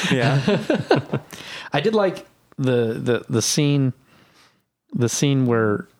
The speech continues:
Speaker 2: he's looking at the garden.
Speaker 1: Uh-huh.
Speaker 2: And she's talking about becoming the king's, uh, courtesan. It,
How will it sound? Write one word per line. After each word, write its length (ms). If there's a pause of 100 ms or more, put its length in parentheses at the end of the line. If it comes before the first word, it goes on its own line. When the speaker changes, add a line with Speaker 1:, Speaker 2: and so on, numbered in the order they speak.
(240)
Speaker 2:
he's 340
looking 380 (380)
at 140
the 240 (360)
garden. 380 (960)
Speaker 1:
Uh-huh. 220 (220)
Speaker 2:
And 600 (260)
she's 240
talking 440
about 440 (480)
becoming 420
the 60
king's, 540 (520)
uh, 260
courtesan. 520 (560)
It, 260